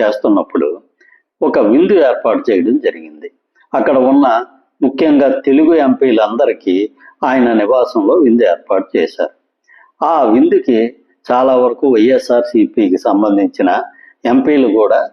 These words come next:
హాజరు కావడం జరిగింది. ముఖ్యంగా ఈ శ్రీకృష్ణదేవరాయలు గారు, బాలవంశీ గారు, బాలశౌరి గారు, అదేవిధంగా మాగంటి శ్రీనివాసులు రెడ్డి గారు, వీళ్ళంతా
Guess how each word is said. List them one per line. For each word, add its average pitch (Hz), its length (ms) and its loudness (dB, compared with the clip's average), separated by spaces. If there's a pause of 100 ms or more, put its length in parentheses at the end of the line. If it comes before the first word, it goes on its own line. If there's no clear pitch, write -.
(240)
హాజరు 131 320 0
కావడం 104 380 0
జరిగింది. 82 480 -8 (380)
ముఖ్యంగా 117 720 -2 (540)
ఈ 113 440 0 (1160)
శ్రీకృష్ణదేవరాయలు 104 1160 0
గారు, 95 340 -4 (380)
బాలవంశీ 104 760 -2
గారు, 90 360 -2 (880)
బాలశౌరి 107 760 0
గారు, 92 260 -2 (500)
అదేవిధంగా 104 760 0 (340)
మాగంటి 110 460 0
శ్రీనివాసులు 110 680 0
రెడ్డి 92 240 0
గారు, 92 300 -2 (340)
వీళ్ళంతా 131 560 0